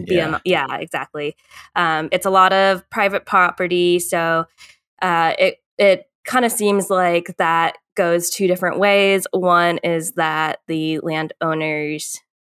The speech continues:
Speaker 1: um, will have you pay to climb on the land or access, uh,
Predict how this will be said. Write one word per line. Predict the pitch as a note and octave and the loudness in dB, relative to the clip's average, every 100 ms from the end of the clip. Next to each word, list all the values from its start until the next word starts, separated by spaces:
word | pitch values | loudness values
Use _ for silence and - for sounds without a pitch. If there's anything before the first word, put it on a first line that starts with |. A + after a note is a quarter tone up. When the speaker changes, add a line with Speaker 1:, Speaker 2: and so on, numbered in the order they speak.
| _ - | _ -8
Speaker 1:
um, | D3+ C#3+ C#3 B2 C#3 F#3+ _ _ - - _ _ _ _ _ _ _ _ _ _ _ F#3 | -6 -6 -6 -8 -10 -12 _ _ -18 -18 _ _ _ _ _ _ _ _ _ _ _ -2
will | F3+ | 0
have | E3 D#3+ | 0 -4
you | D#3 | -6
pay | - G#3+ G3+ G#3 | -4 0 2 0
to | G#3+ | -4
climb | - G#3 G3+ | -4 -2 0
on | G3+ | 0
the | G#3 | 0
land | G#3 G3+ G3+ G3 G3 G3 G#3 - - _ - | 0 0 0 2 0 0 -4 -10 -20 _ -2
or | F#3+ F3+ F3 F3 F3 E3+ _ _ _ _ - | 2 4 4 2 0 -4 _ _ _ _ -6
access, | E3+ - F3+ E3 D#3+ - - _ - | -6 -4 -2 0 -2 -8 -10 _ -8
uh, | E3 D#3 D#3 D3+ A#2 | -4 -2 -2 -2 -4